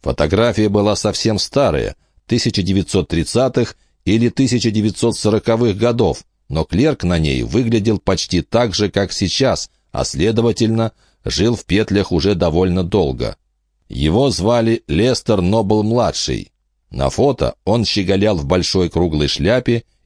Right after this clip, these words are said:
и безмятежно смотрел в камеру, без тени сегодняшнего страха. Я внимательно перечитал детали миссии, потом разогнул скрепки, которыми картинка была пришпилена к странице, и спрятал ее в карман.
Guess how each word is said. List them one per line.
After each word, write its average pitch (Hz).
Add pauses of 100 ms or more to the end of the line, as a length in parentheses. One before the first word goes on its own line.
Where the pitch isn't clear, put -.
и 80
безмятежно 90
смотрел 92
в -
камеру, 69 (260)
без 107
тени 95
сегодняшнего 78
страха. 65 (500)
Я 92
внимательно 101
перечитал 80
детали 71
миссии, 80 (320)
потом 85
разогнул 76
скрепки, 123 (120)
которыми 101
картинка 95
была 87
пришпилена 90
к -
странице, 85 (300)
и 131
спрятал 87
ее 82
в -
карман. 67